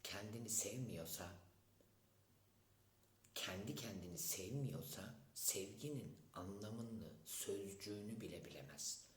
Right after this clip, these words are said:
Bunu daima her zaman söylüyorum.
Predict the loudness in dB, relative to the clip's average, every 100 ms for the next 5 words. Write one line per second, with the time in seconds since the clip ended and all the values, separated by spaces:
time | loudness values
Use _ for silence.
0 | -20 -20 -20 -20 -20 -20 -20 -20 -18 -16
1 | 0 4 6 8 8 8 8 8 8 8
2 | 6 6 8 8 8 8 8 6 4 6
3 | 8 10 8 8 4